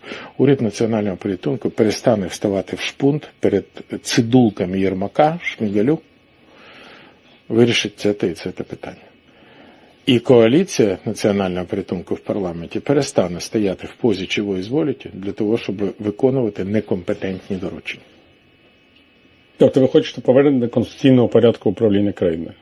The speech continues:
Speaker 2: Це навіть, навіть не уряд національного порятунку, це просто повернення до конституційного по-, управління країною.
Speaker 1: Назвіть це так.
Speaker 2: Це сама партія «Слуга народу» мала б такий уряд без вас сформувати, я вибачаюся, якщо б була політична воля.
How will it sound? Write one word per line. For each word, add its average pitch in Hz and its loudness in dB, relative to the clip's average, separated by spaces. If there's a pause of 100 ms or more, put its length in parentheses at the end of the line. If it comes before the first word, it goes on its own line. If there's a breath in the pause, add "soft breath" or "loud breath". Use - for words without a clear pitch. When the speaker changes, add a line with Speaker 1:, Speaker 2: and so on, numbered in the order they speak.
(120)
Speaker 2:
Це 127 6
навіть, 120 6
навіть 120 4
не 123 4
уряд 101 4
національного 90 0
порятунку, 98 -2
це 95 -14
просто 120 0
повернення 110 2
до 101 0
конституційного 98 0
по-, 92 -6
управління 95 0
країною. 87 -6 (380 soft breath)
Speaker 1:
Назвіть 135 -4
це - -16
так. - -8 (1600 loud breath)
Speaker 2:
Це 117 4
сама 120 2
партія 110 2
«Слуга 110 2
народу» 101 4
мала 87 4
б 85 -4
такий 98 -2
уряд 87 0
без 87 0
вас 90 2
сформувати, 82 -2
я 85 0
вибачаюся, 92 2
якщо 92 0
б 90 0
була 98 4
політична 98 -2
воля. 90 2